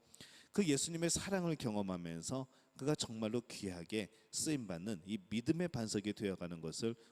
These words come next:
우리는 보게 되는 것이죠. 처음에 지어주셨던 "게바, 너는 베드로,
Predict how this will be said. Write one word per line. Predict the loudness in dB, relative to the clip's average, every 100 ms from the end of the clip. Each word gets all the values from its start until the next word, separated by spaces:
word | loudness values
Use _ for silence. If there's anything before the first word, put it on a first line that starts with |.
| -10
우리는 | -6 -4 -4 -6 -8
보게 | -6 -2
되는 | -2 -4
것이죠. | -6 -8 -12 -14 -16 _ _ -20 -20 -14 -4
처음에 | 0 2 2
지어주셨던 | 2 2 0 -4 -2 0 0 -6 -8
"게바, | -6 -4 -2 -4 -8 _ _ _ -6
너는 | -4 -2 -2 -2
베드로, | -4 -2 -2 -4